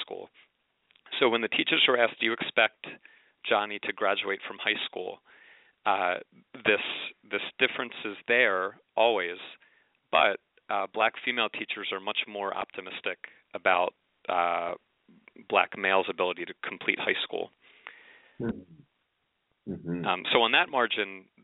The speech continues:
Speaker 1: there's this, um, gender difference by teacher. Uh, that's not there at, at higher levels of educational attainment.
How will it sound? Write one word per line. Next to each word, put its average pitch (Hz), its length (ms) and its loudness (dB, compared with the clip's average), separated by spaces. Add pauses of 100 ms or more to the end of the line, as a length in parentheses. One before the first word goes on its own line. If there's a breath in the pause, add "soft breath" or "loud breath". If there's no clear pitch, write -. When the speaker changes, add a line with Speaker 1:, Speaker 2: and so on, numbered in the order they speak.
(140)
Speaker 1:
there's 104 220 0
this, 98 140 -2 (260)
um, 92 320 -6 (100)
gender 107 280 2
difference 92 360 -8
by 92 120 -4 (140)
teacher. 95 440 -6 (100)
Uh, 90 320 -6 (280)
that's 131 240 2
not 120 240 2
there 107 260 0
at, 90 180 -6
at 104 160 -8
higher 104 320 0
levels 95 320 -4
of 92 80 -10
educational 92 600 -8
attainment. 85 340 -12